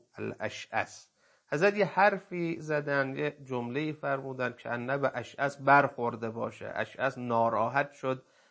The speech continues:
و اعتراض کرد. «فقال یا امیرالمؤمنین»، اشعث گفت که «هذه علیک لا لک»، این جمله‌ای که شما گفتید به ضرر شما تمام شد، به نفع شما نبود.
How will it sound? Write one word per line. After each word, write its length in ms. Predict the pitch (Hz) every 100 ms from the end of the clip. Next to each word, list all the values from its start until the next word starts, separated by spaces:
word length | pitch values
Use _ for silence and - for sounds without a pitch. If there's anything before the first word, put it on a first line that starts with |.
| _ -
و 40 |
اعتراض 800 | 120 123 120 123 120 147 135 -
کرد. 280 | 120 113 110
«فقال 460 | 123 120 147 147 139
یا 240 | 147 135
امیرالمؤمنین»، 1000 | 131 127 127 123 123 117 123 127 147 135
اشعث 400 | 117 - 135 -
گفت 280 | 143 139 -
که 360 | 139 135 131 - - _ _
«هذه 460 | - 127 120 123 165
علیک 480 | 135 131 185 180 147
لا 200 | 147 208
لک»، 320 | 180 120 -
این 200 | - 123
جمله‌ای 500 | 120 123 120 120 127
که 140 | 120 123
شما 440 | - 120 123 123
گفتید 400 | 127 123 - 175
به 80 | 143
ضرر 500 | 131 127 139 214 214
شما 340 | - 151 139
تمام 420 | 131 120 120 117 113
شد، 320 | - 98 - _ _ -
به 80 |
نفع 480 | 120 131 180 - 139
شما 360 | 139 127 135 160
نبود. 500 | 165 180 160 117